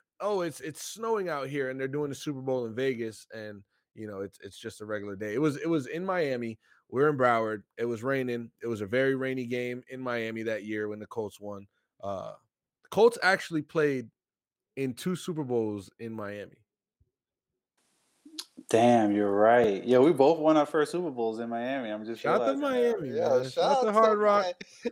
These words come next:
Speaker 1: You know what I'm
Speaker 2: Miami,
Speaker 1: saying?
Speaker 2: bro.
Speaker 1: Dolphin Stadium, whatever you wanna call it.
Speaker 2: S-, pro player if you, if you're from that era.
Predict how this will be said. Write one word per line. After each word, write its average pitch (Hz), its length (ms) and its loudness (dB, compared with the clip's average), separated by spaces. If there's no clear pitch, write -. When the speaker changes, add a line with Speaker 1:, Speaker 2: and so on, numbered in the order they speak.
Speaker 1:
You 180 60 -6
know 170 60 2
what 190 40 4
I'm 196 60 4
Speaker 2:
Miami, 160 140 -2
Speaker 1:
saying? 202 220 0
Speaker 2:
bro. 160 80 0
Speaker 1:
Dolphin 196 280 2
Stadium, 190 500 -2
whatever 185 220 -2
you 190 80 -6
wanna 190 200 -2
call 180 340 -2
it. 170 180 -6
Speaker 2:
S-, - 600 -20
pro 160 240 6
player 165 400 6
if 156 180 0
you, 147 100 -6
if 143 140 -12
you're 143 80 -10
from 143 260 -2
that 139 200 2
era. 139 400 -2